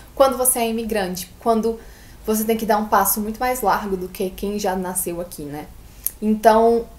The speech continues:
eu fiquei naquela dúvida e nesse período de não saber o que fazer da vida, é, continuei trabalhando como babá. É, e, assim, gratificante, é,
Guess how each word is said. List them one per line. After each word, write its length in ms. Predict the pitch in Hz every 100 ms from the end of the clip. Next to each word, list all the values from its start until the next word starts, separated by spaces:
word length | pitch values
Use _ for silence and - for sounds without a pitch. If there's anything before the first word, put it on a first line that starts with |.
| - -
eu 100 | 220
fiquei 200 | - 240
naquela 340 | 226 220 196
dúvida 440 | 190 262 285 240
e 200 | 262 226
nesse 360 | 220 226 226 240
período 720 | 220 - 208 196 226 247 214
de 200 | 185 190 - -
não 280 | 196 262 302
saber 340 | 285 202 202
o 60 | 214
que 100 | 214
fazer 380 | 214 196 196
da 120 | 190 185
vida, 460 | 180 180 208 330 - - - - -
é, 440 | 208 196 202 226 -
continuei 480 | 285 277 254 247 254
trabalhando 440 | 285 285 254 233
como 240 | 233 226
babá. 580 | 220 233 214 175 131 - - - - - - -
É, 420 | 190 185 180 170 - - - - - -
e, 460 | 214 214 220 214
assim, 340 | 214 - 185 165 - - - - - 214 -
gratificante, 1120 | - 220 208 - 240 - 190 175 185 - 214 220 -
é, 420 | - 180 180 180